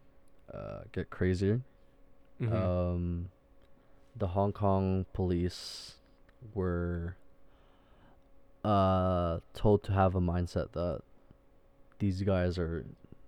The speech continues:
Speaker 1: s-, the citizens are just, like, roaches.
Speaker 2: Yeah.
Speaker 1: Right? And that's not the type of mentality the police should have.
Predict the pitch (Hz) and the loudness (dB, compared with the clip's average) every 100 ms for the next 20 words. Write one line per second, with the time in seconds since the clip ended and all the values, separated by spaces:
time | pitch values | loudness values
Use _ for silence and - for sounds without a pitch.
0 | - - - - - - 98 - 95 92 | -20 -20 -20 -20 -18 -6 -4 -2 0 0
1 | - 92 87 85 87 - - 90 85 85 | 0 0 0 -2 -4 -6 -8 -6 -6 -8
2 | - - - - 101 101 98 82 - - | -14 -20 -20 -4 4 6 6 0 -6 -14
3 | - _ - - - - - - - - | -20 _ -20 -20 -20 -20 -20 -20 -20 -12
4 | 104 101 90 87 87 - - - - - | 0 4 6 6 2 -4 -20 -20 -20 -20
5 | - - - - - 101 95 104 - - | -20 -20 -20 -10 0 4 6 6 4 6
6 | 101 98 98 - - 104 101 95 90 95 | 8 8 6 2 -2 0 2 4 4 2
7 | 90 90 87 85 - - 95 90 - 82 | 2 2 2 -2 -2 0 2 0 -2 -4
8 | 87 80 80 | -2 -2 -4